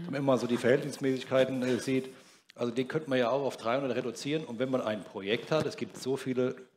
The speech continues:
gute, top ausgebildete Leute in Deutschland, da wird es ausgeschrieben,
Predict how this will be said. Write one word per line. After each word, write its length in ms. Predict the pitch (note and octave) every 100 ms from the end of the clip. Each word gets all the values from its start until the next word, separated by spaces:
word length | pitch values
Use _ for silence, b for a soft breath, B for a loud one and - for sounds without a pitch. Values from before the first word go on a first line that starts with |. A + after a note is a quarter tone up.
| _
gute, 600 | - D3 D#3 C#3+ C3+ A2+ - - _ _ _ -
top 360 | - D3+ -
ausgebildete 480 | B2+ C3 - B2 G#2+
Leute 240 | G2 A2+
in 80 | F#2+
Deutschland, 480 | F2 F#2+ - F2+ - _ _
da 80 | _
wird 100 | G#2
es 220 | - -
ausgeschrieben, 800 | A2 C#3+ E3+ F3+ - D#3+ D#3+ E3